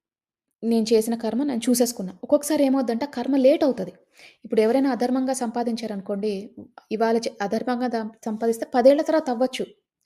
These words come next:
ఆయనకి ఏవో రకరకాల జబ్బులు రావచ్చు పదేళ్ల తర్వాత. అది మనకు తెలీదు. కానీ తప్పకుండా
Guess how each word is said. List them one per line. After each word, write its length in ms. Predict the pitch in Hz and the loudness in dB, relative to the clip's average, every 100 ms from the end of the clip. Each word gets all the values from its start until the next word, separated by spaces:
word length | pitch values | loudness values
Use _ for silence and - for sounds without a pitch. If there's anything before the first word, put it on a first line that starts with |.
| _ 185 | _ -14
ఆయనకి 340 | 190 214 208 | -8 -6 -2
ఏవో 180 | 208 233 | 2 4
రకరకాల 420 | 247 233 233 262 | 4 2 -2 0
జబ్బులు 300 | 240 220 269 | 2 4 4
రావచ్చు 300 | 254 247 233 | 4 2 -2
పదేళ్ల 280 | 202 202 220 | -2 0 0
తర్వాత. 340 | 220 190 185 185 _ _ _ _ _ _ _ - | -2 -6 -8 -12 _ _ _ _ _ _ _ 0
అది 140 | 269 | 4
మనకు 280 | 269 269 277 | 4 2 0
తెలీదు. 340 | 294 294 302 202 - _ _ - - - _ _ _ _ _ _ - | 0 2 0 -2 -4 _ _ -20 -20 -20 _ _ _ _ _ _ -6
కానీ 340 | 240 269 370 440 - _ _ - | -2 -2 -2 -6 -12 _ _ -14
తప్పకుండా 560 | 247 - 330 330 311 | -10 -6 -2 2 2